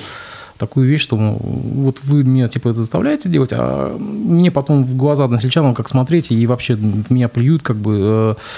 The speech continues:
э, потом мне приходится, э, как бы, оправдываться и так далее. Вы верите, что такое есть на, на селе?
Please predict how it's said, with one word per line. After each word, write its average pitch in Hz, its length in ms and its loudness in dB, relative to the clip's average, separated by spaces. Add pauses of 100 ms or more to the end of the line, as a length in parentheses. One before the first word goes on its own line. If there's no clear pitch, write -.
(200)
э, 107 360 0
потом 117 260 2
мне 113 120 2
приходится, 113 480 0
э, 104 180 -2
как 104 140 -4
бы, 104 180 -2
оправдываться 117 640 0
и - 40 -18
так 117 100 -2
далее. 98 180 0
Вы 127 140 2
верите, 170 480 -2
что - 180 -8
такое 107 300 -2
есть 110 300 -2
на, 107 200 -2
на 110 120 0
селе? 110 300 -4